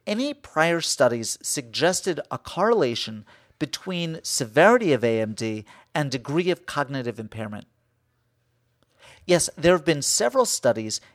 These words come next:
investigating the correlation between A M D and cognitive impairment.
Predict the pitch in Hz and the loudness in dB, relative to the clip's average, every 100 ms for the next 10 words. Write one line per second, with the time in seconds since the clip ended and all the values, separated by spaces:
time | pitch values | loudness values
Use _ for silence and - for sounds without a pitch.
0 | _ 160 135 131 185 - 165 131 123 117 | _ -6 0 2 2 0 0 0 0 -4
1 | 113 - 196 226 139 120 131 123 - 147 | -6 -2 2 4 4 0 -4 -8 -12 -12
2 | 131 123 - 156 170 165 123 123 120 - | -10 -12 -4 -2 0 -2 -4 -2 -4 -6
3 | 131 117 127 123 123 113 107 104 110 110 | -10 -8 -6 -4 -4 -6 -8 -12 -8 -8
4 | 104 98 | -10 -14